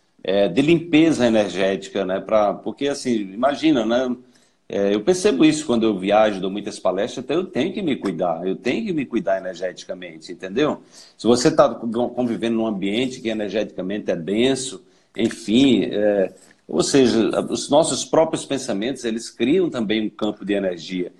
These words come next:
É como se a gente fosse criando um, um monte de penduricalhos energéticos no, no nosso corpo sutil, né? Corpo astral. Então, eu vou, ah, mostrar técnicas de limpeza disso e também de autocanalização.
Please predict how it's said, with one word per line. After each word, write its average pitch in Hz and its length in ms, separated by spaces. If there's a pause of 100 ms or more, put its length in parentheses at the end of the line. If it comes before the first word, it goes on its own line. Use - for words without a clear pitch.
(160)
É - 80
como - 180
se - 120
a - 20
gente 170 220
fosse 170 320
criando 151 640
um, 110 140
um 101 360
monte 151 320
de - 60
penduricalhos 127 880
energéticos 107 600
no, 107 220 (320)
no 104 160
nosso 110 420
corpo 113 580 (140)
sutil, 110 640
né? 123 340
Corpo 95 240
astral. 117 640 (380)
Então, 120 260
eu 123 80
vou, 127 200 (180)
ah, 104 340
mostrar 101 380
técnicas 110 500
de 101 100
limpeza 131 560
disso 139 300
e 175 40
também 170 680
de 156 160
autocanalização. 143 1300